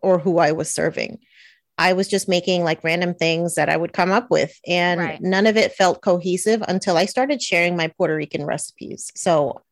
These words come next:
Speaker 1: I'm Puerto Rican. I grew up eating that food. And that to me was, like, what felt the most authentic and natural for me to share.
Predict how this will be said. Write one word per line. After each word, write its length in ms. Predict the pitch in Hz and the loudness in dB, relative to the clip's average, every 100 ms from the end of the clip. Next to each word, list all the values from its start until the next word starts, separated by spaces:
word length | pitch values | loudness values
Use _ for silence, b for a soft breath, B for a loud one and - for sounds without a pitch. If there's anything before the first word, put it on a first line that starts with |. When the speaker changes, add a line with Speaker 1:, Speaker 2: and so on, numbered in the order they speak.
| _ | _
Speaker 1:
I'm 140 | 180 | -6
Puerto 200 | 175 190 | 0 0
Rican. 420 | 175 170 175 175 175 B B B - | 0 0 0 -2 -4 B B B -8
I 100 | 170 | -6
grew 400 | 156 165 175 175 | -6 -2 0 4
up 260 | 165 156 _ | 4 2 _
eating 380 | - 185 185 185 | -2 0 2 0
that 220 | 160 120 - | 0 -2 -2
food. 360 | 214 214 202 185 | 2 4 4 2
And 320 | 160 160 165 | 0 0 2
that 180 | 156 - | 0 0
to 100 | 190 | -2
me 180 | 180 160 | -2 -2
was, 120 | 160 | -2
like, 320 | 151 147 - _ - - | -2 -2 -4 _ -20 -6
what 260 | 185 170 | -2 -2
felt 260 | - 170 147 | 2 0 0
the 80 | 170 | -4
most 220 | 160 156 | -6 -4
authentic 420 | 160 - 160 156 | -4 -2 -4 -4
and 100 | 160 | -6
natural 320 | 143 131 175 | -6 -6 -6
for 140 | - 160 | -8 -6
me 140 | 165 | -6
to 80 | 156 | -6
share. 480 | - 165 160 226 | -6 -2 0 0